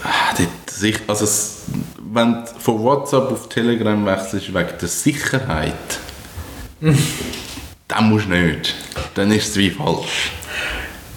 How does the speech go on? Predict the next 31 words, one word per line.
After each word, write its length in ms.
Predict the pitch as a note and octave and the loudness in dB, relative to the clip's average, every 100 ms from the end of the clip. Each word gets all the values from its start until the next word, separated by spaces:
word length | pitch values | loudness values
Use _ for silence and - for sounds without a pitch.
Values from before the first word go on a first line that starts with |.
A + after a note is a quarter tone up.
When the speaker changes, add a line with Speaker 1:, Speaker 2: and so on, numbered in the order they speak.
| - - - - - | -16 -18 -18 -18 -2
Speaker 2:
Aber 160 | B2+ A2+ | -2 2
vielleicht, 380 | C3 C3 B2+ - - - - | 2 4 2 -2 -8 -12 -4
wenn 160 | B2 D3 | 2 4
du 40 | D3 | 4
auf 100 | D3 | 2
Telegram 440 | D3+ D3 D3 C#3+ C3 | 2 4 4 4 2
machst, 180 | A2 G#2+ - | 0 -2 -4
kannst 140 | G#2+ | -4
du 40 | A#2 | 0
vielleicht 180 | A#2 - | 0 0
dann 160 | A2 | 0
mal 160 | G#2+ G#2 | 2 0
so 120 | G#2 | 0
die 160 | G#2 G2+ | -4 -2
grosse 480 | A2+ A#2 A#2 A2 A2+ A2 A2 G#2+ G#2+ - - - - - - - | 2 4 2 0 0 2 2 0 -2 -10 -14 -16 -18 -18 -10 -8
italienische 640 | - A2+ G#2+ A2 G#2 G#2+ | 0 4 6 6 4 2
Villa 540 | A#2 C3 C#3 C3 A#2+ | 2 4 6 6 4
am 140 | A2+ G#2+ | 2 -2
Schwarzen 460 | A2+ A2 A2 G#2+ | 0 2 0 -2
Meer 180 | G#2+ B2 | 0 0
besuchen, 340 | C3+ D3 C3+ A2+ A2 | 0 0 0 0 -2
die 140 | A2+ A2+ | 0 0
wir 80 | |
jetzt 280 | A2+ A2+ - - - - - - | 0 -2 -6 -10 -10 -12 -14 -8
entdeckt 500 | B2 C3 C3+ - - | -4 4 4 4 2
haben. 140 | B2 - E2+ | 2 0 -4
Speaker 1:
Wo 100 | F2+ G#2 | 0 4
nicht 160 | A2 | 6
ihm 200 | A2+ B2 | 6 4
gehört. 260 | A#2+ D#2+ | 4 2
Speaker 2:
<laughs> 20 | D#2 | 2